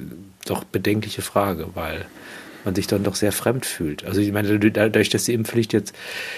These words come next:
nicht zustande gekommen ist, sind ja die anderen Probleme nicht gelöst. Wir sind ja eigentlich in der, in derselben politischen Konstellation. Eine bestimmte rechtliche Zwangs-, Zwangszugriff auf uns mit der Genspritze ist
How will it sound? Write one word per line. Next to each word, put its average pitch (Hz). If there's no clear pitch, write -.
nicht -
zustande 135
gekommen 123
ist, 117
sind 110
ja 110
die 101
anderen 95
Probleme 92
nicht 87
gelöst. 82
Wir 85
sind 90
ja 87
eigentlich 85
in 95
der, 87
in 90
derselben 90
politischen 101
Konstellation. 95
Eine 113
bestimmte 104
rechtliche 104
Zwangs-, -
Zwangszugriff 117
auf 107
uns 113
mit 104
der 98
Genspritze 104
ist -